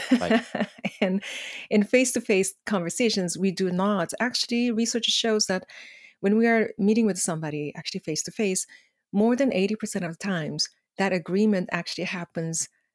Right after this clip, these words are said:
Speaker 2: visibly, not audibly, which is incredible because right now we do a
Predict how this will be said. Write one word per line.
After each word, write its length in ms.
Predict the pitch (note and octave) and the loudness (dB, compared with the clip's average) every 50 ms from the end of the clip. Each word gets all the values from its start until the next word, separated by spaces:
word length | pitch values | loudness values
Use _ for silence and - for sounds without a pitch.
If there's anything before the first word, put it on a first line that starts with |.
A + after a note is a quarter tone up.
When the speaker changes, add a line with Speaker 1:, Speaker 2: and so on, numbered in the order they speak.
| _ - | _ -10
Speaker 2:
visibly, 560 | E3+ D3+ G3 F#3+ C4+ G#3 F#3+ - D3+ C#3+ D3 | -2 0 0 2 2 2 0 0 -4 -6 -4
not 200 | C#3+ E3 F3 G3+ | -4 -2 -2 -2
audibly, 560 | G3+ G#3 G#3+ A3 G#3 - - - - - - _ _ _ _ _ _ _ _ _ _ _ _ _ | 0 0 -2 -2 -4 -6 -10 -14 -14 -16 -20 _ _ _ _ _ _ _ _ _ _ _ _ _
which 220 | - A#3 A3 - | 0 0 0 0
is 140 | A3+ A3 - | 0 0 2
incredible 560 | A#3 A3 A3 - - - B3+ A3 F#3 E3 D#3 | 2 2 2 0 -4 -4 -4 -4 -4 -4 -6
because 400 | D3 F3+ - - F#3+ F3+ F3 - | -6 -8 -6 -2 -2 -2 0 0
right 260 | - E3+ G3+ A#3 C#4+ D4+ | 0 2 2 2 2 2
now 220 | A#3+ G3 G#3 G#3+ | 2 2 4 2
we 180 | G3+ F3+ G3 F#3+ | 2 2 0 0
do 200 | F3 G3 G3+ | 0 0 0
a 20 | G3 | 0